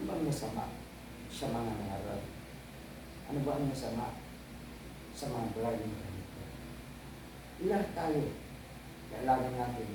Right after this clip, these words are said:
ang ating, ang tinatawag na apostolate. Ano bang ibig sabihin ng apostolate?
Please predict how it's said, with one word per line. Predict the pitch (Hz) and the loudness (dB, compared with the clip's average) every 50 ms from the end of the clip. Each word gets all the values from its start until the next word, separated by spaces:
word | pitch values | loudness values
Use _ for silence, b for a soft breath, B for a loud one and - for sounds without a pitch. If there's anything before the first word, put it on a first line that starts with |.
| 104 104 - - | -4 -4 -6 -6
ang | - 113 113 | -6 -6 -4
ating, | - - 120 120 - 113 113 - - | -2 -2 -2 0 -2 -2 -4 -4 -4
ang | 123 123 120 | -4 -2 -2
tinatawag | 117 110 107 107 110 113 113 110 110 107 104 107 104 | 0 -2 -2 -2 0 2 2 2 4 2 2 0 0
na | 107 104 104 104 - - - - - | 0 0 0 -2 -4 -6 -8 -10 -10
apostolate. | - - - - 117 110 110 110 - - - - 104 104 104 101 95 - - - - - - - - - - - - - - - - - - - - | -10 -10 -6 -4 -2 -2 -2 -2 -4 -6 -6 -4 -2 0 0 0 -2 -2 -4 -6 -8 -10 -10 -10 -8 -8 -10 -10 -10 -12 -12 -12 -12 -10 -10 -8 -6
Ano | 190 208 208 | -4 -2 -2
bang | 208 196 190 165 156 | 0 2 4 6 8
ibig | 165 156 151 143 | 8 8 8 8
sabihin | 143 139 131 131 127 127 123 123 120 | 6 4 4 4 2 2 2 0 0
ng | 120 117 110 | -2 -2 -4
apostolate? | 107 - - - - - - 110 107 107 107 104 | -4 -6 -6 -8 -8 -6 -4 -2 -2 -2 -2 -2